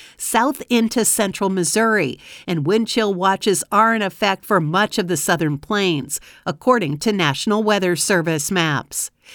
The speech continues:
In northern Nebraska, wind chills starting tomorrow will drop as low as minus forty-five degrees Fahrenheit,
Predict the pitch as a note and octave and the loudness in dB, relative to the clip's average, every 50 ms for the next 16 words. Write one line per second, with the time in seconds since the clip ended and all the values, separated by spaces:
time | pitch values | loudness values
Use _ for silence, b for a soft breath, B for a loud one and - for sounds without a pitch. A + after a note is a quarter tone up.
0 | B B B - A#3+ A#3 A#3+ A#3+ A#3 A#3+ A3+ A#3 A#3 A3+ A3 G#3+ F3+ - G#3 G#3 | B B B 2 2 4 4 4 4 4 4 2 2 2 2 2 2 2 2 2
1 | A3 A3 - - - B3+ C4+ C4 A3 A3 A3+ A#3 A#3+ - - A#3+ A#3 A#3+ C4 A3 | 2 0 0 0 2 2 2 2 0 0 0 0 0 0 0 0 0 0 0 -2
2 | G#3 - - B3 G#3+ G#3+ G#3 G3+ - - G3 F3+ F3 F#3 G3 A3 A#3 B3 B3+ A#3 | -2 0 2 2 4 2 2 -2 -2 -2 -2 0 2 2 2 2 2 2 2 0
3 | G3+ F#3 - G3+ G3 G#3 - - - G3 F#3 - G3+ G3 G3+ - - G3+ F#3+ F3 | 0 0 2 2 2 2 2 0 -2 -2 -2 0 0 0 -2 0 -2 -4 -4 -2
4 | - F3+ E3+ F3 F#3 F#3+ G#3 G#3 G#3 G#3 F#3 - - - G#3 G3 F#3 F3+ F3+ F3 | -4 -4 -2 0 0 0 0 -2 -2 -4 -4 -4 -4 -2 -2 0 0 0 -2 -2
5 | - F#3 E3+ F3 E3+ E3+ - E3+ - F3+ F3 E3 D3 - - - F#3+ F#3+ G3 G3 | 0 0 0 0 0 -4 -6 -4 -2 0 0 0 0 -2 -4 -4 -2 0 0 0
6 | G3 F#3 E3+ F3+ E3 D#3 C3 - - | 0 -2 0 0 0 0 -2 -4 -8